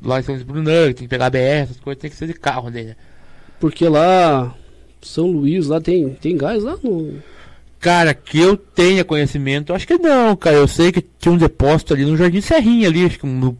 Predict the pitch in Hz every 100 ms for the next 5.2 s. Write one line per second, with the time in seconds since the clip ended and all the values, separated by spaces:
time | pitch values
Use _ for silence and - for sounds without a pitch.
0 | - 127 139 147 - 151 170 - 127 127
1 | 127 113 127 - - - - - - -
2 | 120 135 135 147 - 233 269 262 254 233
3 | 185 147 139 - - _ - - 190 185
4 | 160 196 - 147 147 131 139 151 127 160
5 | 180 147